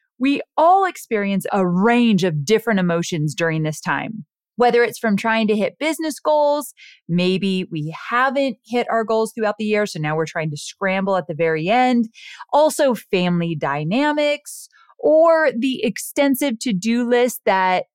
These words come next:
you never seem to chip away at enough. Like, there's a lot going on throughout the year,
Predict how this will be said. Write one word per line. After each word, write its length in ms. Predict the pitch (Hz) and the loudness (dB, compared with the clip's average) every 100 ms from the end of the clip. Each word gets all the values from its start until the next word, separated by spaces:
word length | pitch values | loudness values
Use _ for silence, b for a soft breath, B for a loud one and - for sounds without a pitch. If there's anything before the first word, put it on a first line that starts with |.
| _ _ - | _ _ 0
you 280 | 202 208 | 2 4
never 580 | 190 190 202 214 214 214 | 4 4 4 2 2 0
seem 440 | 208 - 196 196 180 | -2 -4 0 0 -2
to 120 | 175 | -4
chip 220 | - 170 | -6 -4
away 300 | 165 160 160 | -2 -2 0
at 220 | 170 180 - - | -2 -2 -6 -12
enough. 420 | 151 147 214 - _ _ _ - | -6 -2 -2 -4 _ _ _ -4
Like, 180 | 208 - | -4 0
there's 160 | 339 | 0
a 60 | 349 | 2
lot 320 | 330 330 381 | 2 2 2
going 300 | 370 330 247 | 0 2 2
on 320 | 208 202 214 | 2 2 0
throughout 320 | 214 196 185 | 2 0 0
the 80 | - | -2
year, 380 | 170 160 170 | -2 0 2